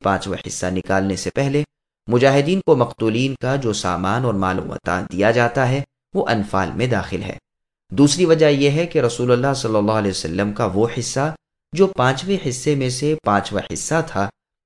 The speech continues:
اس میں سے رسول اللہ جسے چاہیں اور جتنا چاہیں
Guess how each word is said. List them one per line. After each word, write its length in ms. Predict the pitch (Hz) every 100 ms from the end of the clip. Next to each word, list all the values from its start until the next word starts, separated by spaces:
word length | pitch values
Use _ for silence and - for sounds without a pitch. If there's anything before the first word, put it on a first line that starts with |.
| _ 147
اس 180 | 151
میں 140 | 220 214
سے 220 | - 175
رسول 300 | 120 - 104
اللہ 300 | 98 107 107
جسے 280 | 98 - 78
چاہیں 420 | - 87 92 120 127
اور 100 | 120
جتنا 360 | 113 135 240 156
چاہیں 340 | 104 95